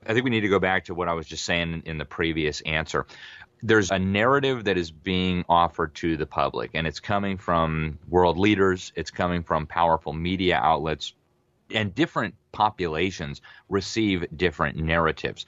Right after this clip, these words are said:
And so I don't suspect probably that Putin is going into a smoky room with Biden and coming up with some sort of master conspiracy.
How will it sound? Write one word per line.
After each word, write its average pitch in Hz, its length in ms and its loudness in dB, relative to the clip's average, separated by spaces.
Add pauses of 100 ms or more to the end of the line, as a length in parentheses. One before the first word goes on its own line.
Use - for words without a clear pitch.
(340)
And 98 180 0
so 101 160 0
I 98 120 0
don't 131 260 -2
suspect - 600 -4 (200)
probably 87 400 0
that 82 240 -4
Putin 90 400 -2
is 78 100 -4
going 85 240 0
into 82 240 2
a 80 60 2
smoky 85 400 0
room 80 260 2
with 78 160 0
Biden 82 560 2
and 73 80 -2 (320)
coming 90 320 -2
up 80 220 -2
with 87 100 -4
some 82 200 -8
sort 80 200 -2
of 71 140 -10
master 71 340 -2
conspiracy. 87 720 -2